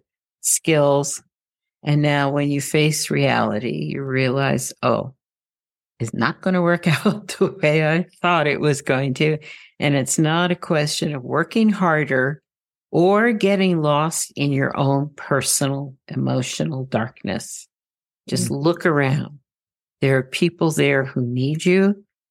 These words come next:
Speaker 1: There are people in your family who could benefit by you just asking, "What's needed here?"
Speaker 2: Mm.
Speaker 1: You know,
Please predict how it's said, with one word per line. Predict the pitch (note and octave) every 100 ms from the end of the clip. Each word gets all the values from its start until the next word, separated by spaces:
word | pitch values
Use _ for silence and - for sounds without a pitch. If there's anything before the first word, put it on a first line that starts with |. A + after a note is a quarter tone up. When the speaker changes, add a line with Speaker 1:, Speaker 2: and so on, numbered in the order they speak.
| -
Speaker 1:
There | C3+
are | B2+
people | - D#3+ D3
in | C#3+ C#3+
your | C#3
family | C3 - - F#3+ G3+ E3 B2+ A#2
who | A#2 C3
could | - C3+ -
benefit | C#3+ D#3+ D#3 - C#3+ C#3
by | - B2+
you | B2+ C#3 D3
just | C#3+ C3 -
asking, | C#3 B2+ C3 - C#3 B2 - _ _ _ _
"What's | - C#4+ -
needed | C#4 G#3+ D#3 A2+ -
here?" | A2+ A2 - _ _ _ _
Speaker 2:
Mm. | A#2 C3
Speaker 1:
You | -
know, | -